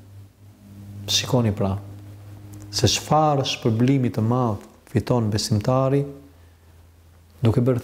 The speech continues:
thjesht një punë kaq të lehtë, por një punë shumë të dashur tek Allahu subhanahu wa taala dhe të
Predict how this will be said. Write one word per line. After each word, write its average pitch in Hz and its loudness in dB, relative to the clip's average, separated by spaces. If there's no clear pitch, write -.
thjesht 143 2
një 107 0
punë 127 0
kaq 160 0
të 123 2
lehtë, 117 0
por 120 4
një 101 4
punë 120 2
shumë 127 2
të 101 4
dashur 113 2
tek 107 0
Allahu 107 2
subhanahu 107 0
wa - -4
taala 113 4
dhe 98 0
të 107 0